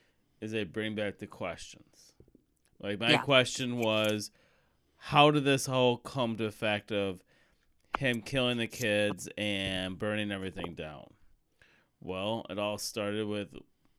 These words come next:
Speaker 1: Luke seeing him as the dark side, and he was gonna take care of the issue,
Speaker 2: Yep.
Speaker 1: and ended up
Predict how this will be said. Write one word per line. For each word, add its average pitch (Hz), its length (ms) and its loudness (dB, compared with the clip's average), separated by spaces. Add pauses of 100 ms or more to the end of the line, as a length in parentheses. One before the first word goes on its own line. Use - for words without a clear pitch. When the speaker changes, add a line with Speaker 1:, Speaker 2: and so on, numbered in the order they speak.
(300)
Speaker 1:
Luke 104 420 -4
seeing 113 320 -6
him 110 160 -6
as 107 380 -6
the 110 120 -6
dark 113 340 -2
side, 82 460 -6 (400)
and 92 800 -6 (960)
he 95 140 -14
was 90 120 -10
gonna 107 180 -6
take 113 340 -4
care 117 260 0
of 120 100 -2
the 127 180 2
issue, 90 420 -6 (920)
Speaker 2:
Yep. 90 280 -2
Speaker 1:
and 98 520 -4 (680)
ended 104 260 -4
up 104 200 0